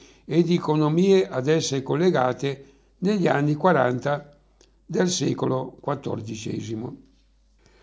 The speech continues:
La rivoluzione commerciale.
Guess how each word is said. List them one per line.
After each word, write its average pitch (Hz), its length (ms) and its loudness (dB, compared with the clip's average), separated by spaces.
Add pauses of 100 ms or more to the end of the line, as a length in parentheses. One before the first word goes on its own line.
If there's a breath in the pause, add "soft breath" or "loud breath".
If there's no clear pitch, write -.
(160 soft breath)
La 170 140 4
rivoluzione 165 920 4
commerciale. 135 1000 0